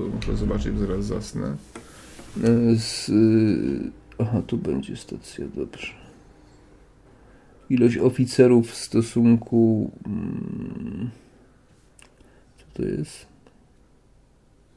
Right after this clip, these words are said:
Jakaś Berdaux, jakaś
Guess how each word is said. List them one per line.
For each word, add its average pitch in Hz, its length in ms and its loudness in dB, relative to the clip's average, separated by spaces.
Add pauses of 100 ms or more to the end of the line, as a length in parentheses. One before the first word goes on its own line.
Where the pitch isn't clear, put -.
(800)
Jakaś - 600 -12 (1300)
Berdaux, - 880 -10
jakaś - 440 -12